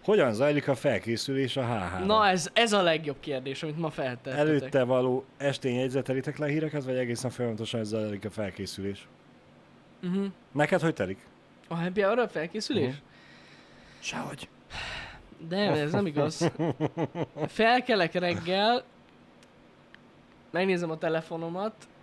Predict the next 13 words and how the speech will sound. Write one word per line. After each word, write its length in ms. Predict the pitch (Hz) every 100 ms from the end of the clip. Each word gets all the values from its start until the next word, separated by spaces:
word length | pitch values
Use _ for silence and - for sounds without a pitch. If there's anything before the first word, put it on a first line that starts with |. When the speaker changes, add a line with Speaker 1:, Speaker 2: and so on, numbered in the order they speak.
| - - -
Speaker 2:
végig 380 | 175 220 180 160
görgetek 680 | 185 175 160 156 156 - - - - - - - - - - - - -
két 400 | - 214 185 147
Reddit 480 | 156 160 160 180 190
oldalt, 640 | 175 180 175 190 214 226 - -
meg 240 | 151 147
egy 340 | 151 151 147 160 - - - - - - - -
Twittert, 720 | - 185 175 202 202 240 - - - -
meg, 200 | - 151 143
meg, 180 | 160 156
meg 100 | 160 -
két 280 | 214 196 -
híroldalt, 880 | 180 175 180 185 208 233 277 -